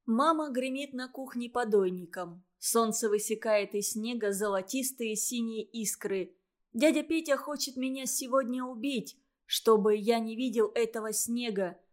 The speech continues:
чтобы я не построил снова ракету, чтобы собрать побольше денег и потом шелестеть до поздней ночи смятыми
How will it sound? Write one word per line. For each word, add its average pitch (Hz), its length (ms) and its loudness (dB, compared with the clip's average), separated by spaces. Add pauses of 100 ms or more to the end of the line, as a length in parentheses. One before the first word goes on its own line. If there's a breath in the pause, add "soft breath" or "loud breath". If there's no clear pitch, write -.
(140)
чтобы 214 400 6
я 220 280 4
не 214 160 -2
построил 220 600 0
снова 226 460 0
ракету, 214 720 -2 (220)
чтобы 208 360 4
собрать 226 460 2
побольше 214 540 2
денег 226 440 0 (380)
и 220 100 4
потом 220 360 4
шелестеть 233 580 -2
до 214 120 6
поздней 226 440 -2
ночи 214 380 -4
смятыми 214 840 -4